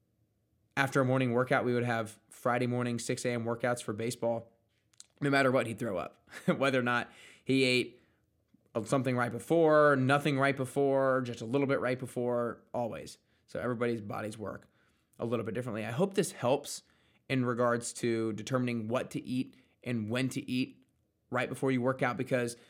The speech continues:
giving you that energy source, the, the fuel source breakdown is, if you can understand that, if you can grasp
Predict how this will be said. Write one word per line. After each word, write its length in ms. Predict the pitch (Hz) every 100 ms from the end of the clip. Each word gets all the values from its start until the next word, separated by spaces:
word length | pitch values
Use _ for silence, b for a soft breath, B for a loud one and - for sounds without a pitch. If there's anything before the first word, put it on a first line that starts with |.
| b -
giving 260 | 151 160 175
you 160 | 175
that 460 | 143 139 127 - _ _ -
energy 360 | 135 143 147
source, 540 | 151 - 156 165 - -
the, 200 | 131 117
the 100 | 110
fuel 320 | 110 - 143 151
source 300 | 151 143 127
breakdown 560 | 120 127 131 139 156
is, 340 | 123 117 117 - _ _ -
if 140 | 127
you 80 | 156
can 200 | 185 165 -
understand 560 | 139 131 - 120 135
that, 300 | 135 139 135 -
if 140 | -
you 60 | 139
can 180 | 156
grasp 460 | 113 113 110 143 -